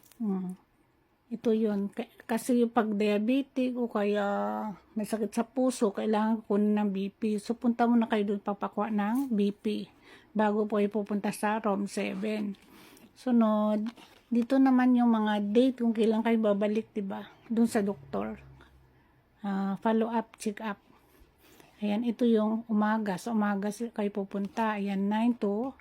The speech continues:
twelve. Tapos yung number ng,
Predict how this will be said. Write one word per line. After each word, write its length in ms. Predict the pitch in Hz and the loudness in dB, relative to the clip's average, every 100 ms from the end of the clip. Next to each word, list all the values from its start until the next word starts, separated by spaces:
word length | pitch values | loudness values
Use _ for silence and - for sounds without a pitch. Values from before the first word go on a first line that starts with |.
| _ | _
twelve. 400 | - 208 196 196 - - _ _ _ _ _ _ _ _ _ _ | -4 -2 -4 -8 -14 -20 _ _ _ _ _ _ _ _ _ _
Tapos 320 | - 240 247 - | -8 -6 -4 0
yung 80 | 269 269 269 262 262 262 254 | 4 4 6 4 4 4 4
number 400 | 247 240 233 247 | 4 4 4 2
ng, 240 | 247 | 2